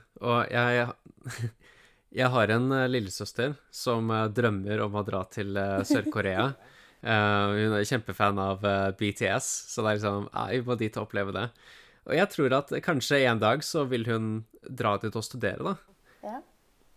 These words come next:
Speaker 1: Hvor er det vi starter i å se, hvor, hvor finner vi informasjon om hvor man drar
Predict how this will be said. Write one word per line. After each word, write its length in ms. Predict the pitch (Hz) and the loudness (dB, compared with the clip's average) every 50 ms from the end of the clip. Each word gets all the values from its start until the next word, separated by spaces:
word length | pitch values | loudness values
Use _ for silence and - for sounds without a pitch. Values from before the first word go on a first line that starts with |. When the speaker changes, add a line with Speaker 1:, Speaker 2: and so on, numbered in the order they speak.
| _ _ - | _ _ -2
Speaker 1:
Hvor 200 | 131 143 165 160 | 0 2 4 4
er 140 | 123 113 | 4 4
det 80 | 107 113 | 4 0
vi 60 | 139 - | -4 -4
starter 480 | - 175 139 110 - - - 170 208 - _ _ _ _ _ - | -2 -4 -4 -4 -4 -6 -8 -8 -8 -12 _ _ _ _ _ -12
i 180 | - - 139 | -4 -2 0
å 140 | 135 139 131 | 2 0 0
se, 220 | - - - 110 104 104 110 113 117 - - | -2 -2 0 0 0 2 0 0 -2 -4 -6
hvor, 260 | - 127 131 151 151 | -8 -4 -4 -4 -2
hvor 160 | - 135 151 143 | 0 -2 -2 -2
finner 380 | - - - 101 98 95 95 98 | -2 -6 -6 -4 -4 -4 0 0
vi 140 | 107 110 | 0 0
informasjon 580 | 110 117 110 - - 117 - - 113 98 98 104 | 0 -2 -4 -6 -10 -10 -6 -4 -4 -2 -2 -2
om 80 | 107 104 | -4 -2
hvor 220 | - 110 98 98 | 0 -2 0 0
man 160 | 101 104 101 98 | -2 -4 -2 -2
drar 440 | 98 90 92 92 92 95 95 104 | -4 -2 -2 -2 -2 -4 -4 -6